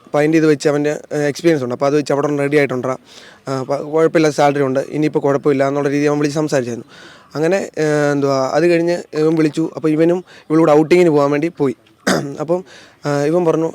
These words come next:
ഇവൻ അവളെ വിളിച്ചു, "ഞാൻ പൈസ കൊടുത്തോളാം, നീ എൻ്റെ കൂടെ വാ" എന്നുള്ള രീതിയിൽ വിളിച്ച് ഇവർ ഔട്ടിങ്ങിനൊക്കെ പോയി. ഇപ്പോൾ ഔട്ടിങ്ങിന് പോയപ്പോഴാണ് ഈ ഇവന് വേറൊരു റിലേഷൻ ഉള്ള കാര്യം അറിഞ്ഞായിരുന്നു. അപ്പോൾ ഇവൻ, ഇവള് പറഞ്ഞത് വിശ്വസിച്ചു. ഇവള് പറഞ്ഞു, "എൻ്റെ കൂട്ടുകാരാ, ഒരേ, ഏ, കൊളീഗ്സാ, ആ ഒരു ഇതേ ഉള്ളെന്നുള്ളത്." ഇവനപ്പോൾ അവളെ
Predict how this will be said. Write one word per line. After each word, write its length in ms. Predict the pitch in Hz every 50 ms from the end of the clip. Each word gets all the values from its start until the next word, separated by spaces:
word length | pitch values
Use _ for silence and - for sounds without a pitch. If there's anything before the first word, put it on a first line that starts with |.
| - -
ഇവൻ 220 | 151 151 175 170
അവളെ 160 | 160 160 160
വിളിച്ചു, 360 | 156 151 143 131 147 151 - -
"ഞാൻ 180 | 147 156 160 156
പൈസ 180 | 151 147 -
കൊടുത്തോളാം, 300 | 156 147 135 147 139 139
നീ 80 | 143 147
എൻ്റെ 120 | 139 139
കൂടെ 100 | 143 143
വാ" 180 | 131 131 131 127 127 -
എന്നുള്ള 280 | - 143 147 147 143 147
രീതിയിൽ 240 | 147 143 143 156
വിളിച്ച് 340 | 175 - 151 156 151 147 151
ഇവർ 120 | 147 147 147
ഔട്ടിങ്ങിനൊക്കെ 440 | 139 143 139 147 151 147 135 131
പോയി. 140 | 110 113 - - _ - -
ഇപ്പോൾ 400 | - - - - _ _ - 147
ഔട്ടിങ്ങിന് 380 | 147 156 165 160 185 202 202
പോയപ്പോഴാണ് 560 | 185 170 170 170 165 - 160 151 151 151 160 - -
ഈ 280 | - 143 147 156 151 - _ _ - -
ഇവന് 280 | 147 143 143 156 165
വേറൊരു 420 | 165 151 143 151 156 165 160 160 156
റിലേഷൻ 260 | 147 160 160 160 180
ഉള്ള 140 | 160 151 156 147
കാര്യം 220 | 147 143 156 151
അറിഞ്ഞായിരുന്നു. 420 | 143 139 151 151 139 123 123 117 - _ - - - -
അപ്പോൾ 140 | _ - 151
ഇവൻ, 220 | 165 170 202 214
ഇവള് 340 | - - 160 165 175 202 220
പറഞ്ഞത് 280 | 175 170 156 160 175 165
വിശ്വസിച്ചു. 380 | 151 135 - 151 147 127 139
ഇവള് 160 | 139 139 165
പറഞ്ഞു, 300 | 165 160 151 151 165 160
"എൻ്റെ 160 | 143 139 143 151
കൂട്ടുകാരാ, 500 | 135 139 143 131 151 143 135 120 123 123 - - - - - - - - _ -
ഒരേ, 320 | 147 147 156 156 156 156 - - -
ഏ, 80 | 147 143
കൊളീഗ്സാ, 520 | - - 156 165 170 165 143 - 135 127 - - _ - - - -
ആ 120 | 151 165
ഒരു 160 | 170 170 156 156
ഇതേ 120 | 151 165
ഉള്ളെന്നുള്ളത്." 600 | 160 151 147 151 156 147 151 147 156 156 156 139
ഇവനപ്പോൾ 340 | 147 143 170 185 180 156 175
അവളെ 160 | 160 165 170